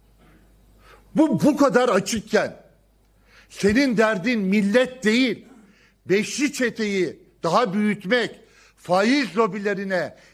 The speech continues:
hangi sana yapılan dayatmayla evet dediysen, bu bilinmeyen ekonomik modeli, dünyada bilinmeyen ekonomik modeli,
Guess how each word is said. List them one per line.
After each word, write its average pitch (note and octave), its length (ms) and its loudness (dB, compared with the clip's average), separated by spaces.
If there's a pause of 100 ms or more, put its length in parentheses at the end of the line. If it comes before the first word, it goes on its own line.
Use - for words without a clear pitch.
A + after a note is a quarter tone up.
(200)
hangi A#3 1160 -2 (720)
sana G#3+ 360 -2
yapılan A3 580 -2
dayatmayla G3+ 1040 -2 (760)
evet B3+ 460 0
dediysen, F3+ 680 -6 (1300)
bu A3 520 0 (580)
bilinmeyen B3+ 800 2
ekonomik G3 600 -4
modeli, C#3 500 -8
dünyada G#3+ 680 0
bilinmeyen A3+ 640 -2 (180)
ekonomik E3 580 -10
modeli, B2 480 -10